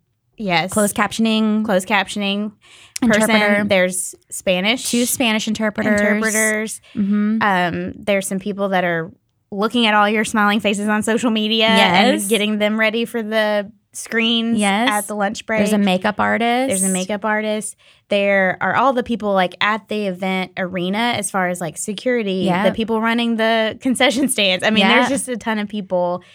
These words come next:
Speaker 1: And then all the people that plan the, plan the live event and work on that.
Speaker 2: Yeah.
Speaker 1: The prayer encouragers.
Speaker 2: Yes.
Speaker 1: The t-, core team in the city that's, like,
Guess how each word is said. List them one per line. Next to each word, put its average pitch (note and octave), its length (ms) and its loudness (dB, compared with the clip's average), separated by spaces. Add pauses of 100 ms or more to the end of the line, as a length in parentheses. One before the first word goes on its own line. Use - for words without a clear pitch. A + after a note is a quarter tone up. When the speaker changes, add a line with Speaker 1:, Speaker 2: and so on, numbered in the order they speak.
(160)
Speaker 1:
And A3 140 -2
then A#3+ 140 0
all A#3 280 0
the A#3 80 -6
people G#3 280 -6
that F#3+ 420 -4
plan G3+ 300 -2
the, F#3+ 220 -4 (140)
plan B3 340 -2
the G3+ 100 0
live F#3 340 0
event E3+ 440 -4
and E3+ 240 -6 (120)
work F#3 300 -6
on E3+ 160 -4
that. E3 380 -6
Speaker 2:
Yeah. F#3+ 320 -2
Speaker 1:
The F#3 100 -2
prayer G3+ 420 0
encouragers. E3 800 -6
Speaker 2:
Yes. F#3 460 -2
Speaker 1:
The F3 520 2 (840)
t-, - 80 -16 (160)
core A3 260 -2
team G#3 280 -4
in F#3 100 -2
the F#3+ 80 -2
city F3+ 380 -4
that's, D3 240 -4
like, F#3+ 100 2